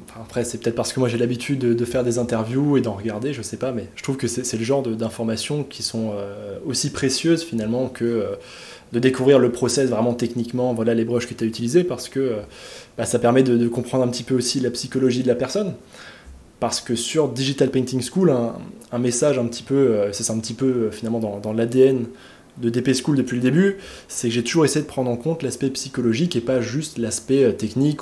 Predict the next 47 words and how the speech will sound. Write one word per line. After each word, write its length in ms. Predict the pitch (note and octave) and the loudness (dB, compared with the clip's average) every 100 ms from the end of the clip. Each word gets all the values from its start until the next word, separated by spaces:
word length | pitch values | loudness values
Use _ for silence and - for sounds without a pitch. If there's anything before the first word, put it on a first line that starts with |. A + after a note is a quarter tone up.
| - | -4
ou, 240 | F3 D3+ - - A2 | -2 0 -4 -8 -4
euh, 180 | G2+ | -4
fondamentaux 600 | G2 - A#2+ A#2 A#2 A2+ A#2+ | -4 -2 0 2 0 0 -4
artistiques. 500 | - A2+ - F#3+ - - - - - | -4 -6 -4 -6 -8 -18 -18 -18 -4
Mais 100 | A2+ | 4
il 20 | A#2 | 6
y 40 | |
a 60 | G#2+ | 4
un 60 | |
vrai, 300 | G#2+ B2 D#3 | 4 6 8
euh, 440 | C3+ A2 G#2+ G2 G2 | 8 6 2 0 -4
enfin, 140 | A2 | -6
pour 120 | - B2+ | -4 2
moi, 140 | C#3+ | 4
lorsqu'on 320 | A#2+ - B2 | 2 -2 -2
veut 140 | A2+ A#2+ | 2 2
vraiment 600 | G#2+ B2 D3 C#3+ - - - - - - | 2 2 4 4 0 -8 -20 -20 -20 -2
aller 200 | C3+ D#3 | 2 4
au 60 | C#3 | 4
bout 140 | C3 | 2
de 60 | E3 | -2
son 120 | C3+ | -2
parcours 460 | C#3 A#2+ - D3 A#2+ | -2 -4 -4 0 2
et 60 | |
atteindre 340 | A#2 C#3 A#2+ G#2 | 2 2 0 0
un 60 | |
niveau, 460 | A2+ A#2 C3 A#2+ G#2+ | -2 2 4 4 4
euh, 280 | F#2+ F#2+ - - - - | -2 -6 -10 -12 -14 -10
très 320 | - C3+ B2 | -2 2 4
élevé, 340 | C3 C3+ E3 - - - - - | 4 4 0 -4 -20 -20 -14 -8
euh, 160 | G#2 | -6
en 100 | G2+ | -4
tant 140 | G#2+ A2 | -4 -4
qu'artiste, 420 | G#2+ - G3 - - - - - | -6 -4 -6 -6 -18 -20 -20 -10
pour 200 | - A#2 | -4 0
moi, 420 | C3 C3+ E3 F3 - | 2 2 2 -2 -6
euh, 160 | B2+ B2 | -10 -8
c'est 360 | - - A2+ - - - - - - | -8 -4 -4 -6 -18 -20 -20 -16 -6
quasiment 560 | C#3 B2 C3 C#3+ E3+ | -4 -2 0 0 0
indissociable 840 | C3+ B2 - A#2 - D#3+ E3 A#2+ | -4 -4 -4 -4 0 0 0 -2
de, 140 | A2 B2 | -2 2
euh, 260 | C#3 B2 | 4 2
d'une 140 | G#2 G#2+ | 0 -4
certaine 300 | - A#2 A2 | -6 -6 -6
progression 640 | - C3 A#2+ A#2+ - C3+ | -4 -2 0 0 -2 -4
personnelle 680 | A#2+ - C3 - C3+ C3 A#2+ | -4 -4 -2 -2 0 2 2
aussi 360 | A#2 - F#3+ | 0 0 -4